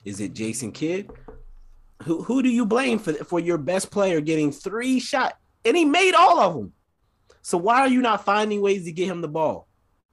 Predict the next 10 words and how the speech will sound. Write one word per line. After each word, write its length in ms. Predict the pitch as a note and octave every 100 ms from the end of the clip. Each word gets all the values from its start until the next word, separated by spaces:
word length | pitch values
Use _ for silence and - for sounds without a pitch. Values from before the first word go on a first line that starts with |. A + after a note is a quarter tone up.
| _ _ _ _ _ _ _ _ _ _ _ _ _ _ _ _ _ _ _
Why? 400 | A2 D3 G#2+ E2 - _ _ _ _ _ _ _ _ _ _ _ _ _ _ _ _ _ _ _ _ _ _
I 100 | G#2+
don't, 340 | G#2+ D3+ D3 -
it, 160 | B2+ C3 -
it 200 | B2 A2
made 280 | C#3 C3+ B2+
absolutely 640 | C3+ B2+ C3+ B2+ A2+ A2+
no 160 | A2 G#2+
sense. 520 | - A2 F#2 - - _ _ _ _ _ -
Um, 500 | G#2 G2+ F#2+ F#2+